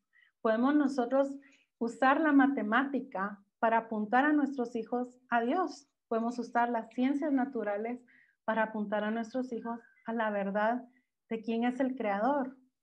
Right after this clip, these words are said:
Podemos apuntar, eh, podemos usar el lenguaje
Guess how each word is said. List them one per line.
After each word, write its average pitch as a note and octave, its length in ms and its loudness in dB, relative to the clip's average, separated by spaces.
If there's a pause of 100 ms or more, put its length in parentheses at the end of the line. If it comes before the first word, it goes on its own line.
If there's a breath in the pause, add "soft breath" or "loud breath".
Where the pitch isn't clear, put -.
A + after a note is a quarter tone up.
(300)
Podemos A3+ 320 0
apuntar, A3+ 760 -2
eh, A3+ 180 -4
podemos A3+ 400 -2
usar A#3 300 -2
el B3+ 120 2
lenguaje G#3 840 0